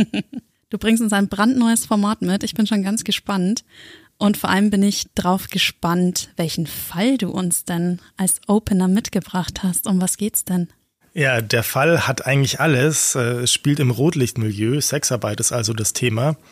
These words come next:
Speaker 2: Und, äh, der Prozess ist neunzehnhundertneunzig am Amtsgericht in Amberg, sollte also einen relativ kleinen Rahmen haben. Allerdings geht dieser Prozess über Wochen nur schleppend voran,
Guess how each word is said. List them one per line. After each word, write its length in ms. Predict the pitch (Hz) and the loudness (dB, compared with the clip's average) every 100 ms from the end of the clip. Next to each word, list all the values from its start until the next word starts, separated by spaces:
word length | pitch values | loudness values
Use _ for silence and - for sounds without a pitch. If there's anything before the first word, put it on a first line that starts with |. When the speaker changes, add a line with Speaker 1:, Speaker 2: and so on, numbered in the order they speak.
| - - - _ | -20 -20 -20 _
Speaker 2:
Und, 640 | 135 113 113 110 98 - - | 0 4 4 2 0 -4 -2
äh, 420 | 117 107 107 107 | -2 -2 -2 -2
der 120 | 117 | -2
Prozess 500 | - 127 - 143 - | -2 -2 0 0 0
ist 180 | 143 - | 0 0
neunzehnhundertneunzig 840 | 131 139 139 127 117 143 160 127 | 2 2 0 -2 0 0 0 -4
am 100 | 127 | -4
Amtsgericht 480 | 127 151 - 123 - | -2 -2 -2 -6 -6
in 100 | 127 | -4
Amberg, 380 | 131 127 131 135 | -2 0 0 0
sollte 340 | - 123 123 | -2 -2 -2
also 220 | 123 120 120 | -2 -2 -2
einen 220 | 120 110 | -2 -2
relativ 460 | 120 131 - 131 | 0 0 0 -4
kleinen 360 | - 120 113 110 | -4 -2 0 -2
Rahmen 480 | 101 110 135 110 92 | 0 2 2 2 -2
haben. 360 | 101 123 156 - - - - - - | 0 2 2 0 -10 -20 -20 -20 -8
Allerdings 540 | 131 151 143 151 147 - | -2 0 2 2 0 -2
geht 200 | 131 151 | -4 0
dieser 180 | 131 | -2
Prozess 460 | 135 139 - 135 - | 0 -2 0 0 0
über 180 | 127 117 | 0 0
Wochen 340 | 131 131 143 | 0 -2 -2
nur 140 | 127 123 | -2 0
schleppend 400 | - 139 131 107 | 0 0 0 -2
voran, 540 | - 98 98 95 | -6 -4 -4 -6